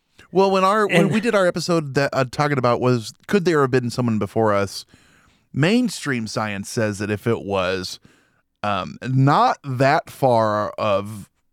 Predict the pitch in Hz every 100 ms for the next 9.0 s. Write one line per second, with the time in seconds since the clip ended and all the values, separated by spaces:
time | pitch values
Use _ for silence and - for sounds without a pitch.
0 | _ 120 117 - - 113 101 104 160 196
1 | - 113 98 90 - - _ - 139 160
2 | 151 117 117 110 107 101 92 - 87 -
3 | 87 80 71 67 _ - _ 147 147 156
4 | 139 120 107 104 - 104 101 - 139 127
5 | - - 123 113 - 120 - 120 107 -
6 | 123 117 - - - - 135 131 - -
7 | 160 135 113 127 110 113 117 117 123 110
8 | 101 113 110 107 101 92 98 95 85